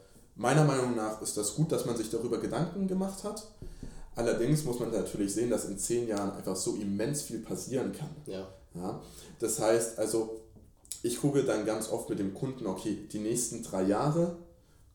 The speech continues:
Speaker 1: was hast du da sozusagen für dich geplant? Was ist da dein Ziel?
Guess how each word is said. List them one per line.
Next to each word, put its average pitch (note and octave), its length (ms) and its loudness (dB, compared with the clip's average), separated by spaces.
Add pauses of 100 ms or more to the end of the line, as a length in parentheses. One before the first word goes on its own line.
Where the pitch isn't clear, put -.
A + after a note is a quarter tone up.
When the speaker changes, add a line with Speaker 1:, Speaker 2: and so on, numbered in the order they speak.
(220)
Speaker 1:
was A#2 280 0
hast G#2+ 260 -4
du C#3+ 140 2
da B2 160 6
sozusagen G2+ 560 2
für - 100 -4
dich G2 220 -2
geplant? F#2 500 -4 (100)
Was - 200 -4
ist - 160 -6
da G#2 160 0
dein F#2 160 -2
Ziel? - 320 -2